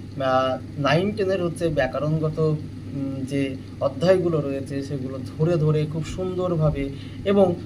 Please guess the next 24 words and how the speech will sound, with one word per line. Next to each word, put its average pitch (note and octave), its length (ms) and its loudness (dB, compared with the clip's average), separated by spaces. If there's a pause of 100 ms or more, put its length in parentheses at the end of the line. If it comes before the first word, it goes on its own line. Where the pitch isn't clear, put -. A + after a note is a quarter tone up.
(100)
ক্লাস D#3+ 280 6
ইলেভেন F#3 320 0
এবং D#3 260 0
ক্লাস C#3+ 300 -4
টুয়েলভের C#3+ 420 0 (200)
আমি C3 160 -6
কিন্তু C3 540 -4
ক্লাসগুলো C3 640 0 (340)
করাবো, A2+ 240 0 (320)
পরপর C#3+ 420 2 (100)
সুন্দরভাবে C#3 560 0
করিয়ে D3 240 -2
দেবো। F3 400 2 (320)
যদি, G3 380 0 (240)
আহ, C#3+ 360 2
তোমাদের D3 380 -2
কোথাও D#3 220 -2
কোনো D3+ 280 2
প্রশ্ন D#3 320 -2
থাকে, E3+ 360 -2
অবশ্যই E3+ 540 0
কিন্তু D#3+ 340 -4
কমেন্ট C#3 240 -2
সেকশনে C#3+ 360 -6